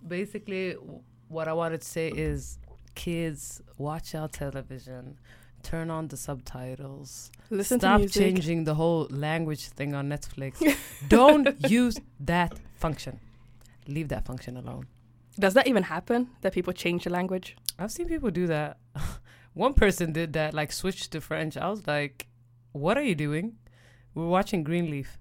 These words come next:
Speaker 1: <laughs> I was like, "First of all, I don't even wanna watch Greenleaf. I'm just doing this, you know,
Speaker 2: Yeah.
Speaker 1: uh, for the sake of the company, like."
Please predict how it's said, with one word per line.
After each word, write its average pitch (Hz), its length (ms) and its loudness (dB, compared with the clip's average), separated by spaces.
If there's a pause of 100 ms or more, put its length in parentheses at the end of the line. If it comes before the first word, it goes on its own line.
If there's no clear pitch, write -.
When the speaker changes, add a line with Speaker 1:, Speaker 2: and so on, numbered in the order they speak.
Speaker 1:
<laughs> - 120 -14
I 320 100 12 (840)
was 294 100 2
like, 302 140 10
"First 339 220 6
of 240 60 6
all, 214 100 10
I 269 100 12
don't 349 100 10
even 240 200 6
wanna 196 200 6
watch 180 300 6
Greenleaf. 208 520 4 (320)
I'm 190 100 6
just 190 200 4
doing 220 280 6
this, 233 240 2
you 180 120 2
know, 175 380 4
Speaker 2:
Yeah. 208 300 0 (220)
Speaker 1:
uh, 165 580 2
for 185 180 -4
the 175 120 2
sake 202 340 2
of 160 220 0 (360)
the 160 180 -2
company, 156 720 2 (180)
like." 151 380 -2